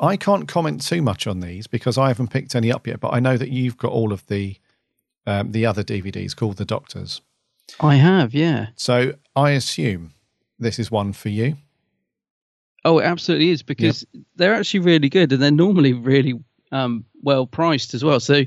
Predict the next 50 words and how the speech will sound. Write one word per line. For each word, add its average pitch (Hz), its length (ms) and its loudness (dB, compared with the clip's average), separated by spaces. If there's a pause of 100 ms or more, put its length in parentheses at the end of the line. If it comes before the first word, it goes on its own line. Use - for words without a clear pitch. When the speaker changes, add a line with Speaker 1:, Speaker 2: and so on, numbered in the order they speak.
(420)
Speaker 2:
is 139 120 2
this 180 160 0
a 180 60 -4
two? 175 240 2
They're 165 140 4
normally 196 420 4
two. - 200 -2
Yeah, 156 420 2
this - 200 -2
is 143 120 -2
a 143 60 -2
two 143 200 0
disc 127 260 -4
set - 140 -2
as 117 100 -6
well. 120 220 -4
So 127 200 -2 (360)
all 175 220 6
the 160 80 4
previous 147 340 2
ones 135 200 0
have 127 60 -4
been 123 120 0
two 127 200 2
disc 120 220 -4
sets - 400 -2
and 135 160 2
they 139 80 4
normally 156 380 4
retail 123 460 2
for 123 140 -4
around 120 280 -2
ten 139 240 0
pounds, 135 440 -2
which - 140 -8
I 135 60 -4
think 143 280 -4
is 120 280 -4 (360)
brilliant 160 440 4
value. 127 420 -2 (460)
Um, 139 320 2 (320)
I 165 180 0
can 175 240 -2
only 220 180 2
assume 175 300 2
it's 143 100 -6
'cause 151 280 0
the 175 100 2
interviews 165 360 0
themselves 143 640 0